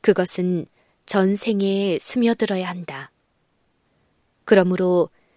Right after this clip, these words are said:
네 눈이 성하면 온몸이 밝을 것이요, 눈이 나쁘면 온몸이 어두울 것이다.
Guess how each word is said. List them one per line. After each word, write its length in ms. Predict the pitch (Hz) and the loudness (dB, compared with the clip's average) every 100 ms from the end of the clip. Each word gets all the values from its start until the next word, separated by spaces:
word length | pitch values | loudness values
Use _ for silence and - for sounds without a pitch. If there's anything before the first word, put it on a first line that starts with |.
| _ | _
네 240 | - 190 190 | 2 4 4
눈이 320 | 185 185 202 | 4 2 2
성하면 760 | - 208 190 175 190 185 170 - - | 0 -2 -2 -2 -2 -2 -4 -6 0
온몸이 480 | 190 190 190 196 202 | 2 4 2 0 -2
밝을 440 | - 180 202 202 | -2 0 2 0
것이요, 600 | - 185 - 160 151 143 _ _ _ - | 0 -2 -2 -2 -4 -6 _ _ _ -2
눈이 260 | 180 180 175 | 0 2 0
나쁘면 800 | 160 - 180 170 165 165 156 - - | -4 -6 -6 -4 -4 -6 -8 -10 -2
온몸이 560 | 185 180 180 175 185 170 | 0 2 0 0 -2 -2
어두울 380 | 175 165 185 190 | -2 0 0 0
것이다. 640 | - 180 - - 139 135 | -4 -2 -4 -6 -14 -16